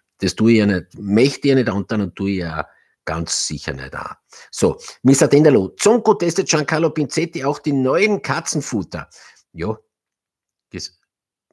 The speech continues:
Mister Dendalo, hast du auch was geschickt?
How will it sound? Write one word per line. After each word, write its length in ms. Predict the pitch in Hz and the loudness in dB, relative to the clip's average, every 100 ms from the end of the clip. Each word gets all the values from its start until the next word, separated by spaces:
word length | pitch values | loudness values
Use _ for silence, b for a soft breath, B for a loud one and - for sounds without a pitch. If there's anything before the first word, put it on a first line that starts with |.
| _ _ _ _ _ _ _ _ _ _ _ _ _ _ _ _ _ _ | _ _ _ _ _ _ _ _ _ _ _ _ _ _ _ _ _ _
Mister 440 | - - - - - _ - | -20 -18 -20 -20 -20 _ -20
Dendalo, 720 | - - 98 107 123 120 113 | -20 -18 -16 -16 -16 -14 -10
hast 120 | 110 | -10
du 140 | 165 160 | -8 -10
auch 140 | - | -10
was 160 | - - | -14 -12
geschickt? 400 | - 196 - | -10 -8 -8